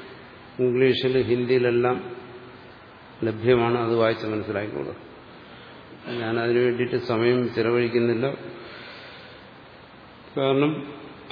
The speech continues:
വിശേഷിച്ചൊന്നും പറയാനില്ലാത്തതുകൊണ്ട്. പിന്നെ ഞാൻ മാത്രം പണിയെടുത്താൽ പോരല്ലോ.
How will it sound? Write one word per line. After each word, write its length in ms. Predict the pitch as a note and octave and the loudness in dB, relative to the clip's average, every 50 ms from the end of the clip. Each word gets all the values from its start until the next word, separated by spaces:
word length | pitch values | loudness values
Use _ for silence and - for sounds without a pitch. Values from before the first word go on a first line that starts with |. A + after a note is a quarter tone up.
| F#3+ - - | -10 -6 -6
വിശേഷിച്ചൊന്നും 560 | B2 A2 D3 D3+ C3 - - C#3+ C#3+ C#3 C3 | -2 4 4 4 4 4 2 2 2 2 4
പറയാനില്ലാത്തതുകൊണ്ട്. 880 | B2 C3 B2+ C3 C3+ C3+ B2+ A#2+ B2 B2 A#2+ - - - - - - - - - - - - - - - - - - - - - - - - - - - - - - - - - - - - - - - - - - - - - - - - | 4 6 8 8 8 8 8 6 4 4 4 2 0 -2 -2 -2 -4 -6 -6 -6 -6 -6 -6 -8 -10 -12 -14 -14 -16 -18 -18 -20 -20 -20 -20 -20 -20 -20 -20 -20 -18 -18 -18 -18 -18 -18 -18 -18 -18 -18 -18 -18 -18 -18 -20 -20 -18 -8 -4
പിന്നെ 340 | B2 A#2 A2 A#2 A#2+ B2 B2+ - - - - - - - - - - B2+ B2 | -2 0 2 4 4 4 4 2 0 -4 -6 -12 -14 -14 -14 -10 -4 -2 2
ഞാൻ 120 | A2+ G#2+ A#2+ B2 B2 | 2 4 6 8 6
മാത്രം 300 | A#2+ A#2+ B2 C3 C3+ C3+ C3 - - - - - - - | 6 6 6 4 4 4 2 0 -2 -4 -8 -10 -8 0
പണിയെടുത്താൽ 500 | - B2 B2 C3 C3 B2+ B2 C3+ C3 B2+ - | 2 6 8 8 6 6 6 2 2 2 4
പോരല്ലോ. 360 | B2+ A#2+ A#2+ B2 B2 A#2 F#2+ | 2 2 2 2 -2 -2 -4